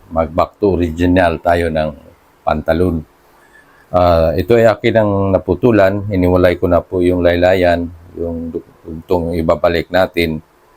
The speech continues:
at atin itong tatayin ibabalik. So, unang-una sa lahat ay atin itong babalik ta rin. Ah, ito yun ang ak-, ito ay proseso ko.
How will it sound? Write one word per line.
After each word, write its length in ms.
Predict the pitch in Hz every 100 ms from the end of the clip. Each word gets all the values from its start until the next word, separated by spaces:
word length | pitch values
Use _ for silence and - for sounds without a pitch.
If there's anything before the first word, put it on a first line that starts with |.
| _ _ _ _
at 240 | 80 80 -
atin 480 | 87 87 82 87 87 80
itong 560 | - 85 82 80 78 76
tatayin 400 | 85 78 82 82
ibabalik. 480 | 78 73 73 78 73
So, 160 | - 104
unang-una 560 | 117 117 - 117 107
sa 80 | 98
lahat 320 | 95 101 90
ay 160 | 82 82
atin 320 | 85 85 82
itong 160 | 85 82
babalik 400 | 71 76 73 -
ta 160 | 73
rin. 240 | 73 71 82 _ _ - - - _ _ -
Ah, 480 | 85 82 82 82
ito 240 | 82 80 117
yun 160 | 110
ang 160 | 101 90
ak-, 240 | 87 - _ _ _ _
ito 160 | 104 147
ay 80 | 139
proseso 480 | 110 98 117 95 87
ko. 320 | 95 87